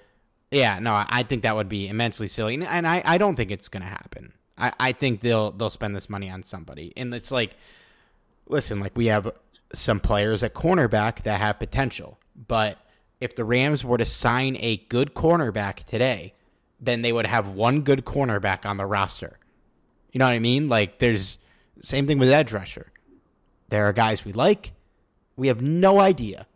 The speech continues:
if a single cornerback or edge rusher on the roster is going to be a good N F L player. I feel pretty good about some of them,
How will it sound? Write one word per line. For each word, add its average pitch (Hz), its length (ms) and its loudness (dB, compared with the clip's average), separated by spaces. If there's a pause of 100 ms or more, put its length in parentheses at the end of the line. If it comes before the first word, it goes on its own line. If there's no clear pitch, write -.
(180)
if 123 140 -4
a 131 60 -2
single 156 440 2
cornerback 113 720 0 (160)
or 123 200 2
edge 117 240 0
rusher 107 320 -2
on 104 180 -4
the 104 80 -2
roster 98 560 -4
is 104 160 -8
going 113 320 2
to 110 80 -10
be 104 140 -4
a - 20 -4
good 98 160 -4
N 95 100 -4
F 90 140 -12
L 90 100 -14
player. - 380 -16 (1040)
I - 20 -20
feel 196 140 0
pretty 254 340 0
good 247 140 2
about 208 180 2
some 254 220 0
of 277 80 -4
them, 104 220 -8